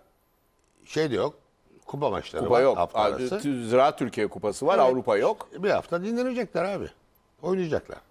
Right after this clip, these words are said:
Speaker 1: Antrenman yapacaklar. Bir hafta dinlenecek. Hocam çok fazla dinlenme. Ben Galatasaray'ı anlamıyorum. Galatasaray hiç oynamıyor. Okan Buruk takıma bildiğim kadarıyla bizim çocukların dediğine göre üç gün izin verdiydi ya geçen hafta. Üç gün izin. Niye izin? Ne izni
Speaker 2: Dokuz
Speaker 1: abi?
Speaker 2: maç yapmış yani.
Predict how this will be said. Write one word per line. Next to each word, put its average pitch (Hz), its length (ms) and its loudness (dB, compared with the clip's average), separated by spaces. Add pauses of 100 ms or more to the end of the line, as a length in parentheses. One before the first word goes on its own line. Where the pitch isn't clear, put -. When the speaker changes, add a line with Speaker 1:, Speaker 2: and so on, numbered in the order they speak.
(580)
Speaker 1:
Antrenman 135 460 0
yapacaklar. 73 560 -8
Bir 175 60 -2
hafta 147 300 -4
dinlenecek. 131 460 -6
Hocam 175 320 2 (100)
çok 247 260 -2
fazla 202 320 2
dinlenme. 170 540 0 (520)
Ben 196 140 -4
Galatasaray'ı 175 460 2
anlamıyorum. 139 460 0
Galatasaray 147 380 2
hiç - 60 -4
oynamıyor. 175 480 2 (580)
Okan 143 320 0
Buruk 170 200 0
takıma 156 500 0
bildiğim 107 340 0
kadarıyla 135 580 2
bizim 135 180 -6
çocukların 107 540 -6
dediğine 117 340 -2
göre 180 180 2
üç - 300 -6
gün 156 120 -4
izin 196 240 -4
verdiydi 143 400 -4
ya 151 80 2
geçen 127 280 -6
hafta. 78 220 -8 (1400)
Üç - 200 -6
gün 147 120 -2
izin. 135 280 -2
Niye 104 180 0
izin? 135 260 -4
Ne 85 60 -2
izni 123 200 0
Speaker 2:
Dokuz - 140 -2
Speaker 1:
abi? 107 80 0
Speaker 2:
maç 139 240 0
yapmış 101 360 -4
yani. 85 240 -4